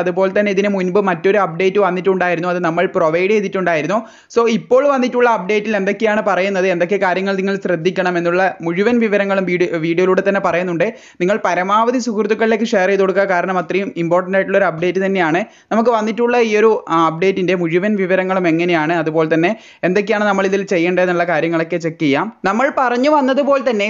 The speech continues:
സി എച്ച് എസ് എൽ കമ്പൈൻഡ് ഹയർ സെക്കൻഡറി ലെവൽ എക്സാമിനേഷൻ ഒൻപത് മൂന്ന് രണ്ടായിരത്തി ഇരുപത്തിമൂന്ന് മുതൽ ഇരുപത്തിയൊന്ന് മൂന്ന് രണ്ടായിരത്തി ഇരുപത്തിമൂന്ന് വരെ, അടുത്ത മാസം ഒൻപത് മുതൽ ഇരുപത്തിയൊന്ന് വരെ നടക്കുകയാണ്. അപ്പോൾ ആ ഒരു കാര്യം നിങ്ങൾക്ക് ഇവ-, ഇതിലൂടെ മനസ്സിലായിട്ടുണ്ടാവും, ഇവിടെ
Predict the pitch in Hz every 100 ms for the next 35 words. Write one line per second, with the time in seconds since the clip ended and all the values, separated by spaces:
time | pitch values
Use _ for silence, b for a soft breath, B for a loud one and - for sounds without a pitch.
0 | 220 220 233 247 254 214 131 - 175 196
1 | 240 240 247 233 240 233 233 240 240 220
2 | - 214 214 202 190 196 175 180 196 196
3 | 226 240 226 208 214 208 190 190 196 208
4 | 185 190 196 202 202 190 160 190 180 170
5 | 190 214 214 214 226 190 196 196 175 175
6 | 175 170 190 175 170 180 185 190 170 -
7 | 143 160 180 170 196 185 170 175 190 180
8 | 190 190 165 170 190 185 180 190 175 165
9 | 180 185 175 160 226 B B B 175 220
10 | 226 196 202 214 233 214 202 220 220 202
11 | 196 196 196 175 175 196 202 190 180 202
12 | 196 190 196 160 175 175 160